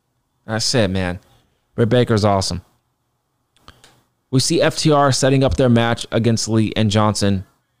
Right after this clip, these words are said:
uh, Brock Anderson also, for A E W Rampage as that was announced.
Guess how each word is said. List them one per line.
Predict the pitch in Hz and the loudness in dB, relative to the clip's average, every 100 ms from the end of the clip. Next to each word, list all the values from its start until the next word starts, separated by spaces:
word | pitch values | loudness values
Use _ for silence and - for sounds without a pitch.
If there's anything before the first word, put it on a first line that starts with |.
| _ _ | _ _
uh, | - 98 87 | -2 0 0
Brock | - 110 120 113 - - | -2 0 2 2 -2 -4
Anderson | 120 127 107 - 101 | -2 0 0 -2 0
also, | 107 - 90 90 _ _ _ _ _ | 0 0 -2 -4 _ _ _ _ _
for | - 123 117 110 - | -2 2 4 4 2
A | 117 | 0
E | 120 | 2
W | 120 113 110 | 2 2 2
Rampage | 110 104 107 98 101 | 2 2 2 2 0
as | 95 | 0
that | 101 - | 0 -2
was | 98 95 85 - - _ _ | -2 -2 -2 -8 -10 _ _
announced. | 92 92 107 - - - | -6 -4 -2 -4 -8 -12